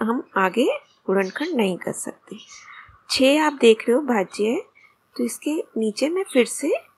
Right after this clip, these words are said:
branches बनाऊंगी। तो छः को फिर से हमने दो से भाग करा, कितने पे जाएगा?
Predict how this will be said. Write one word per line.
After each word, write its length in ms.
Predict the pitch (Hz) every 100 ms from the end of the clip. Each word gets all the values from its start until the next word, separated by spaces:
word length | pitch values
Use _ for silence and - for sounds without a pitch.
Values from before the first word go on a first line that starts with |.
| _
branches 580 | - 180 170 - 180 - -
बनाऊंगी। 560 | 165 - - - 226 - _ - - - - -
तो 60 | 214
छः 280 | - 254 240
को 120 | 269
फिर 180 | 262 233
से 180 | - 277
हमने 220 | 277 277
दो 200 | 269 247
से 160 | -
भाग 200 | 285 254 240 -
करा, 200 | 254 349 - - _ - - - _ _
कितने 300 | 233 - 262
पे 140 | 262 262
जाएगा? 460 | 240 226 220 415